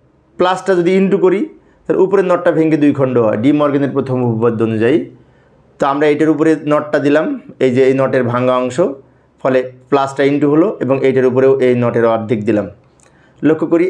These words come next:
এই উপরের নটটা ভেঙে দুই খণ্ড করার কারণে প্লাসটা into হলো। ডি মর্গেনের প্রথম উপপাদ্যে বলা আছে যোগের পূরক সমান পূরকের গুণফল। এখন আবার আমাদের এখানে কিন্তু গুণের উপরে যদি পূরক থাকে, তো এই পূরকটাকে ভেঙে দুই খণ্ড করা যায়,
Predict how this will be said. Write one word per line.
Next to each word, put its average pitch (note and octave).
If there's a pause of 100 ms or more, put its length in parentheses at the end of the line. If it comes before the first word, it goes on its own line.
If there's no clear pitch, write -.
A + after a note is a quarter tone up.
এই E3+
উপরের E3
নটটা D#3
ভেঙে C#3+
দুই C#3+
খণ্ড C#3+ (100)
করার C#3+
কারণে C3+ (640)
প্লাসটা C#3 (100)
into B2+
হলো। G#2+ (640)
ডি C#3+ (100)
মর্গেনের D3
প্রথম D3+ (100)
উপপাদ্যে C#3
বলা D3+
আছে F3 (540)
যোগের D#3
পূরক D#3+ (120)
সমান D3 (120)
পূরকের D#3
গুণফল। C#3 (1200)
এখন F#3 (100)
আবার F#3 (100)
আমাদের D#3+
এখানে D3+
কিন্তু C#3 (200)
গুণের G3+
উপরে G#3
যদি E3
পূরক D#3 (100)
থাকে, C3
তো D#3+ (120)
এই D#3
পূরকটাকে D#3
ভেঙে C#3+
দুই C#3+
খণ্ড C3+
করা B2+ (100)
যায়, E3